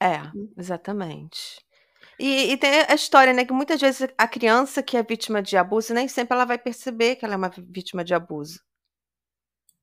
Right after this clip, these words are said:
Speaker 2: Sim, exatamente. E pra ele, talvez, é, era tão comum essa situação de relações sexuais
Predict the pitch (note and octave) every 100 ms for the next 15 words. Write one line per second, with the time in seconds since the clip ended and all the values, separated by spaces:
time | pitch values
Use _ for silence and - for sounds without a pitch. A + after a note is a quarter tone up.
0 | _ - - G#3+ G#3 G3+ F#3 F3+ A3+ B3+
1 | A#3+ A3 A3+ - - _ _ _ _ _
2 | A#3 B3+ B3 A#3 C4+ D4 A#3+ A#3+ G#3 G#3+
3 | A3 A3 G#3 - G3+ G3+ G3 G3+ G#3+ G#3+
4 | D4 F#4 D#4+ C4 B3+ D4 B3 - - A#3
5 | - G#3 - G#3+ G#3 G#3 G#3+ G3 G3 A3
6 | G#3 G#3+ G#3+ - F#3+ F3+ F#3 G3 -